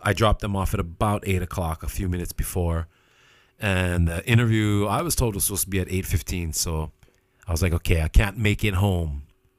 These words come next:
you know, but I'm also, not only can I not make it home, about halfway home is, is gonna be a place with no service, basically." Coming around Makapu Point, for those of you who know.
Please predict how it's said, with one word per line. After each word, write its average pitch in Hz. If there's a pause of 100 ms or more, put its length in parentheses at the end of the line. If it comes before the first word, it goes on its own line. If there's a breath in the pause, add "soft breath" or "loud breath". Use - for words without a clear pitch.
(460 soft breath)
you 87
know, 82
but 104
I'm 98
also, 101
not 107
only 104
can 104
I 95
not 98
make 92
it 95
home, 95
about 90
halfway 98
home 98
is, 78 (540)
is 85
gonna 85
be 87
a 82
place 87
with 82
no 80
service, 69
basically." - (560 soft breath)
Coming 117
around 98
Makapu 92
Point, 82
for 78
those 73
of 73
you 73
who 73
know. 62